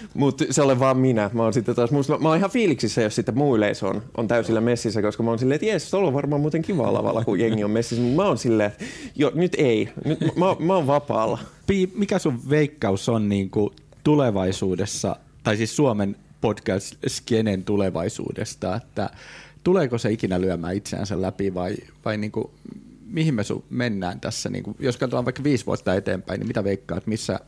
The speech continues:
Speaker 2: podcastit on Suomessa?
Speaker 1: Veikkaan, ne on ihan samassa tilanteessa.
Speaker 2: Joo.
Speaker 1: Ihan vaan sen takia, koska sitä ei oo sitä, ö, sitä, sitä kulttuuria ja ei oo yhteisöllisyyttä.
Speaker 2: Mm.
Speaker 1: Se on hirveän tärkeää. Nykyään mun ehkä pää-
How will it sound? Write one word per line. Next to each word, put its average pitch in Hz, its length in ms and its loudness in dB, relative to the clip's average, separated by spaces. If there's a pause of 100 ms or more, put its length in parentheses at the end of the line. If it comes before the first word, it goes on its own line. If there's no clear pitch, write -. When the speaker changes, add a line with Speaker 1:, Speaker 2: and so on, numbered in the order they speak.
Speaker 2:
podcastit - 640 -6
on 98 120 -6
Suomessa? - 520 -8 (240)
Speaker 1:
Veikkaan, 131 360 -2
ne 104 60 0
on 107 60 0
ihan 107 180 -4
samassa 110 360 -6
tilanteessa. 117 640 -4
Speaker 2:
Joo. - 440 -20
Speaker 1:
Ihan 180 180 2
vaan 151 160 0
sen 143 140 0
takia, 123 220 -2
koska 113 220 -2
sitä 113 220 0
ei 110 100 2
oo 110 60 0
sitä, 107 300 -4 (580)
ö, 117 220 -2 (100)
sitä, 101 240 -4
sitä 104 300 -2 (680)
kulttuuria 127 460 0 (260)
ja - 80 0
ei 147 140 2
oo 139 140 2
yhteisöllisyyttä. - 880 -4
Speaker 2:
Mm. 110 200 -2 (320)
Speaker 1:
Se 131 120 -2
on 127 80 0
hirveän 131 340 0
tärkeää. 110 400 0
Nykyään 120 460 0 (520)
mun 120 400 0
ehkä 123 500 0 (680)
pää- 117 360 2